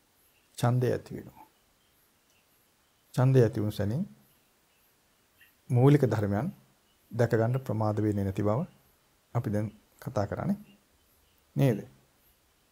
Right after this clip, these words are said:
මූලික ධර්මයන් එක්නම් මුල් පළමු ආර්ය සත්‍යය, දෙවන ආර්ය සත්‍යය දැක ගන්න ප්‍රමාද වෙන්නේ නැහැ. මොකද ඒක නිතර නිතර ළඟ අප ළඟම අප තුළම තියෙන එකක්.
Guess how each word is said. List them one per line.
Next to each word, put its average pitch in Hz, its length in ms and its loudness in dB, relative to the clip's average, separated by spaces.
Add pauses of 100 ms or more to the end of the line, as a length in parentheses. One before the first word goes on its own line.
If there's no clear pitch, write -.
(500)
මූලික 131 260 4
ධර්මයන් 107 520 0
එක්නම් - 300 -8 (480)
මුල් 123 220 6 (360)
පළමු 139 340 6
ආර්ය 113 220 8
සත්‍යය, - 460 -6 (640)
දෙවන 120 320 6
ආර්ය 120 240 8
සත්‍යය - 460 -6 (960)
දැක 120 160 2
ගන්න 131 280 2
ප්‍රමාද 117 340 -2
වෙන්නේ 120 260 -2
නැහැ. - 200 -12 (1400)
මොකද 120 100 4
ඒක 117 120 4 (160)
නිතර 123 360 0
නිතර 120 280 2 (160)
ළඟ 110 240 -2 (100)
අප - 160 -8
ළඟම 113 320 2 (140)
අප - 160 -12
තුළම 123 300 4 (520)
තියෙන 113 180 2
එකක්. - 280 -10